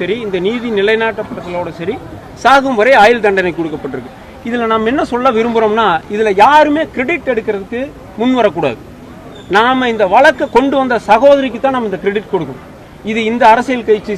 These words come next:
செய்ததா, அந்த அரசு, அந்த அரசியல் கட்சி செய்ததா, யார் ஆட்சியில் இது செய்யப்பட்டது, யார் ஆட்சியில் நடவடிக்கை எடுக்கப்பட்டது எல்லாம் தாண்டி, இன்னைக்கு ஒட்டுமொத்த சமுதாயமும்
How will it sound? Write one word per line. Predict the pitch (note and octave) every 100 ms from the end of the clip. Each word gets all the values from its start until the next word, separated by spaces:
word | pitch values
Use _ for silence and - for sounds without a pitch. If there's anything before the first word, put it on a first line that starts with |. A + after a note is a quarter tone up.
| G3
செய்ததா, | F#3+ F3 F#3 G#3 F#3 E3
அந்த | A3
அரசு, | G#3+ A3+ A#3+ A3+
அந்த | F3+ G3 A3
அரசியல் | G#3+ A3 A#3+ G3+
கட்சி | G3+ F#3+
செய்ததா, | G3 F3 E3 G3 G#3 - - -
யார் | E3 G#3 C4+ D4+ A3+
ஆட்சியில் | B3 B3+ B3 B3+ A#3
இது | F#3
செய்யப்பட்டது, | F#3+ G#3 G#3 D#3+ D#3 F#3 G#3+ - - -
யார் | D#3 A3 C#4+
ஆட்சியில் | B3 A#3+ B3 B3+ G#3
நடவடிக்கை | A3 B3 A#3 A3
எடுக்கப்பட்டது | G3 G3+ F#3+ F#3 F3+
எல்லாம் | G3 A#3 -
தாண்டி, | F#3+ A3 G3 E3+ G#3 - - - - G3+
இன்னைக்கு | A#3+ G#3+ G#3
ஒட்டுமொத்த | A#3+ - D4+ D4 C4+
சமுதாயமும் | G#3+ A3 A#3+ A#3+ A3 F#3 G#3+